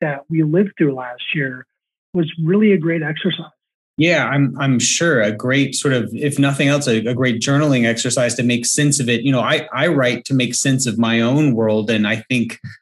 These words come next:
Speaker 2: uh, we, we all could have used <laughs> a little more of that over the last fifteen months or so. What drove your decision to, to frame it as a novel? So you talk about fiscal policy, the global economy, income inequality, all these sort of esoteric,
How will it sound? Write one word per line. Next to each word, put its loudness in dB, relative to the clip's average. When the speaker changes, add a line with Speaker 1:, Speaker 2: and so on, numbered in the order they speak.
Speaker 2:
uh, 0
we, 2
we 2
all 2
could 0
have 0
used 2
<laughs> -
a 4
little 4
more 4
of 2
that -2
over 0
the 2
last 0
fifteen 0
months 2
or 0
so. 2
What 2
drove 4
your 6
decision 2
to, 4
to 2
frame 2
it 2
as 2
a 2
novel? 0
So -4
you 2
talk -4
about 0
fiscal -2
policy, 2
the 0
global 0
economy, 2
income 2
inequality, 2
all 2
these 4
sort 2
of 2
esoteric, 0